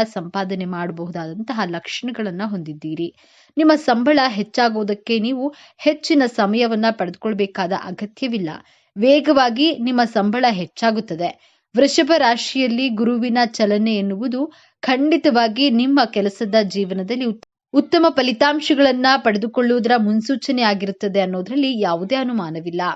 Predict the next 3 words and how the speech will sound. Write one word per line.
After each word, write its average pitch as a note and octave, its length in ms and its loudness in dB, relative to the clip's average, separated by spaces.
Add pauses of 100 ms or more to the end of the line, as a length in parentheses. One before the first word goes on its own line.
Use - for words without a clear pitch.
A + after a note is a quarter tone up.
(1300)
ಮೀನ E4 300 6
ರಾಶಿ. F#3 540 -2 (640)
ಮೀನ C#4 260 6